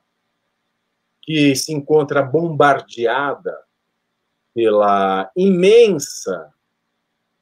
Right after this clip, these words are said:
é, pelo imenso leque de opções que ela tem, pelo imenso leque de escolhas que ela tem pra fazer, né, pelo bombardeamento de novidade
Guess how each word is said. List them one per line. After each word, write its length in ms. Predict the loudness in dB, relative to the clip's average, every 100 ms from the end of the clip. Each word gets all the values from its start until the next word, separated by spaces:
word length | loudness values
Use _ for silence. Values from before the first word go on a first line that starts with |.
| _
é, 640 | -8 -6 -4 -4 -6 -8 -6
pelo 160 | -4 -2
imenso 420 | -2 -4 -4 -2
leque 460 | 2 4 4 0 -6
de 140 | -6
opções 460 | -6 -8 -10 -10 -6
que 80 |
ela 160 | -6 -6
tem, 320 | -8 -12 -12
pelo 240 | -8 -8 -6
imenso 360 | -8 -10 -6
leque 300 | -2 -2 -2
de 140 | -10 -10
escolhas 800 | -12 -18 -2 4 4 2 -4 -6
que 100 | -6
ela 140 | -6
tem 180 | -8 -16
pra 160 | -16 -20
fazer, 480 | -20 -20 -18 -18 -18 _ _ _ _ _
né, 140 | -12 -10
pelo 280 | -10 -8
bombardeamento 1300 | -8 -2 -2 0 0 -2 -6 -4 -4 -4 -10 -10 -14 -16
de 140 | -14
novidade 840 | -12 -12 -14 -14 -10 -8 -8 -10